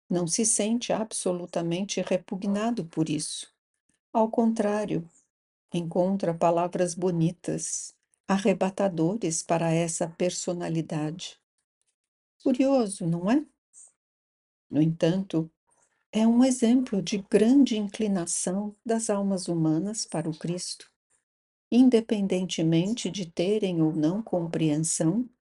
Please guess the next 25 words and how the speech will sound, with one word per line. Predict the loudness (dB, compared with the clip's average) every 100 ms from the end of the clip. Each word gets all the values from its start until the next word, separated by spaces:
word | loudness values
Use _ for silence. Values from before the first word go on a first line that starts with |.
| _ _
em | 4 6
relação | 6 4 0 -2 -4 -4 -6 -12 _
a | -6 -2
ele | -2 -2 -4
mesmo, | -2 -4 -4 -8 -8 -12 _ _ _ _ _ _ -6
mesmo | -2 0 0 -4
que | -2
nada | 0 0 -2 0 -2
entendam | 0 0 2 2 2 2
a |
seu | 2 -2 -2
respeito. | -2 -4 -4 -4 -6 -16 _ _ _ _ _ _ _ _ _ _ _
Isso | 2 4 2
pode | 2 4 4
chegar | 2 0 0 0
ao | 0
ponto | 0 0 0 0 -4
de | -4 -4
tal | -2 -2 -2
pessoa | -4 -4 -4 -2 -2
transformar | -4 -6 -6 0 2 2 0 0 -2
a |
vida | 0 0 0 0
do | -4
Cristo | -6 -4 -4 -4 -10 -12